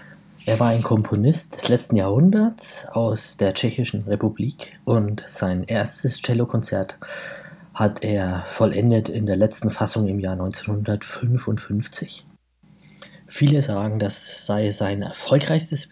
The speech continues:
Werk gewesen und sein, ja, für die Hörer attraktivstes Werk, da dort sehr viele interessante und stimmungsvolle Themen vorkommen. Und dann fangen wir schon an mit der ersten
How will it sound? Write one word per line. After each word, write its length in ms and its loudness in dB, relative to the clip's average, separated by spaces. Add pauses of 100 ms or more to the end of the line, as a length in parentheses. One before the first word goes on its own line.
Werk 300 -4
gewesen 840 -2
und 180 -4
sein, 440 -8 (240)
ja, 240 -10 (240)
für 120 -2
die 140 0
Hörer 300 -2
attraktivstes 840 -4
Werk, 280 -4
da 280 -6
dort 460 -8 (600)
sehr 280 2
viele 680 -6 (640)
interessante 920 0
und 320 -6 (220)
stimmungsvolle 880 0
Themen 480 -10 (260)
vorkommen. 720 -4 (720)
Und 160 2
dann 140 2
fangen 420 2
wir 120 4
schon 200 0
an 260 -2
mit 140 -4
der 220 -6
ersten 580 -2